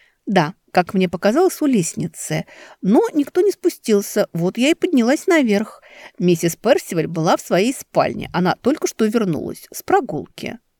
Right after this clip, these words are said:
"С прогулки. Понятно. А времени было?" "По-моему, около пяти часов". "А мистер Ланселот Фортескью появился когда?" "Через несколько минут после того, как я снова спустилась. Я думала, он приехал раньше, но..."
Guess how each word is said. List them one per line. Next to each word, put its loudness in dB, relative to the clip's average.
"С -20
прогулки. -2
Понятно. -4
А 0
времени 0
было?" 4
"По-моему, 2
около 2
пяти -6
часов". -8
"А 4
мистер -2
Ланселот 2
Фортескью -6
появился -2
когда?" -2
"Через 0
несколько 0
минут 2
после -2
того, 2
как -2
я 2
снова -2
спустилась. -6
Я 4
думала, 4
он 2
приехал 0
раньше, 2
но..." 4